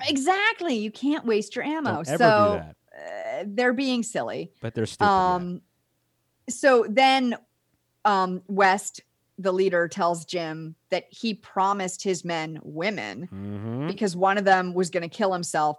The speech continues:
Speaker 1: 'cause he just didn't see a future for
Speaker 2: Right,
Speaker 1: anybody
Speaker 2: right.
Speaker 1: because it was all men.
Speaker 2: Right.
Speaker 1: And so Jim, like, and I, again, I love this. This is, like, horror movie heroes who actually act
Speaker 2: Mm-hmm.
Speaker 1: rationally. Instead of, like, pussyfooting around it, he had straight for Selena and Hannah's like, "We're outta here."
Speaker 2: Yep.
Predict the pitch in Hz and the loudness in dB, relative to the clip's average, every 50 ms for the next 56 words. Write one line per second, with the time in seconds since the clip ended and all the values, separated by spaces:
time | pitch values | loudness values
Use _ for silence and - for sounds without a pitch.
0 | _ _ - 208 170 - 185 160 185 - - 202 190 190 165 - - 175 165 - | _ _ -12 -12 -10 -10 -8 -10 -10 -6 -2 -2 -2 -2 -2 -4 -2 -2 -2 -2
1 | - 247 294 320 - - 180 160 156 - 165 165 147 139 143 139 135 127 110 107 | 0 0 0 0 0 0 -2 -2 -2 -2 -2 -2 -2 -4 -6 -4 -4 -4 -4 -4
2 | 107 107 127 175 175 170 160 - 185 160 165 156 180 - 185 165 175 165 165 156 | -4 -6 -6 -8 -6 -8 -6 -4 -2 -2 -2 -4 -6 -6 -4 0 2 2 2 2
3 | 160 190 247 285 214 156 131 113 131 180 - - - - _ _ _ _ _ _ | 2 2 2 2 2 2 -2 -6 -8 -10 -14 -16 -20 -20 _ _ _ _ _ _
4 | _ _ _ _ _ _ _ _ _ _ _ _ - 226 208 196 196 - 220 202 | _ _ _ _ _ _ _ _ _ _ _ _ 0 0 2 2 2 2 4 4
5 | 190 170 160 220 277 277 269 240 214 - - 202 202 190 185 190 - - 202 196 | 4 4 2 2 4 4 4 2 0 -2 -2 2 2 2 2 2 0 0 2 4
6 | 190 190 190 - 208 208 - 262 285 285 240 196 165 190 180 180 202 226 220 170 | 4 4 4 2 2 4 6 6 6 6 6 4 4 2 4 4 4 4 4 2
7 | 165 151 127 170 - - - 180 165 196 190 - 202 190 196 190 180 175 175 - | -2 -4 -4 -4 -6 -8 -6 -2 -2 -2 0 0 -2 -2 2 2 4 4 4 2
8 | - - _ _ _ _ _ _ _ _ _ _ _ _ - 185 170 202 208 214 | -2 -12 _ _ _ _ _ _ _ _ _ _ _ _ -12 -4 0 2 4 4
9 | 226 233 220 226 220 202 214 214 214 214 208 196 190 190 190 208 185 - 180 180 | 4 4 2 0 0 0 0 2 4 4 6 6 4 4 2 0 2 2 2 0
10 | 175 - - 196 190 175 165 180 180 202 180 175 175 175 185 190 - 202 180 170 | 0 0 -2 -2 0 0 2 0 0 0 0 2 4 4 4 4 0 -2 -4 -4
11 | 156 165 170 202 240 - - - 285 277 311 262 240 254 240 214 208 208 - _ | -4 -2 0 -2 -2 0 2 2 4 4 4 4 4 6 6 6 4 2 -2 _
12 | _ _ _ _ - 294 302 - - 302 240 - 254 240 208 196 208 220 240 240 | _ _ _ _ 2 2 2 2 2 -2 0 0 0 2 4 4 6 6 6 6
13 | 214 196 185 185 180 254 269 254 233 214 208 202 190 175 - - - - - 277 | 6 4 2 4 4 6 6 6 6 4 4 2 2 0 -4 -10 -12 -6 -2 -2
14 | 269 240 214 185 277 294 294 247 - - 240 240 - 233 220 214 208 202 214 214 | -2 -2 0 4 4 4 4 2 0 -4 -4 -2 -2 -4 -2 -2 0 0 0 2
15 | 202 190 175 175 170 175 170 170 165 - 170 170 170 175 240 277 254 226 208 196 | 0 0 0 0 0 0 -2 -2 -4 -10 -16 -10 -2 4 6 8 8 10 8 8
16 | 185 156 185 180 151 120 92 95 110 104 127 180 | 6 4 0 -4 -8 -10 -10 -8 -4 -2 -2 -2